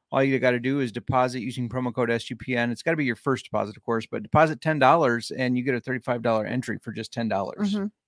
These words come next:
Speaker 2: So we definitely did that last week for our serious lineups, and we did, we threw another thirty-five in together to do our fun tight end premium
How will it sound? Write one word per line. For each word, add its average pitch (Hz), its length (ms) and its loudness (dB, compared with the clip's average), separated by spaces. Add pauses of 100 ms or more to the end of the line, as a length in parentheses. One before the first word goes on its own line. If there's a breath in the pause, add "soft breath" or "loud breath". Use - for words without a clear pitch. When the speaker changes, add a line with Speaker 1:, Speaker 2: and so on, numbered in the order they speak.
(540 loud breath)
Speaker 2:
So 185 380 4 (180)
we 240 220 4
definitely 202 580 2
did 185 240 0
that 202 200 8
last 202 280 6
week 247 320 -2 (120)
for 220 160 2
our 185 240 6
serious 190 800 -2
lineups, 190 520 -2
and 185 360 0 (340 loud breath)
we 196 160 2
did, 175 380 2
we 208 120 0
threw 190 200 -2
another 170 280 0
thirty-five 175 500 -2
in 175 160 -4
together 202 800 6 (380 loud breath)
to - 120 -2
do 185 180 4
our 170 380 0
fun 175 280 -2
tight 165 280 -6
end 160 200 -8
premium 165 720 -4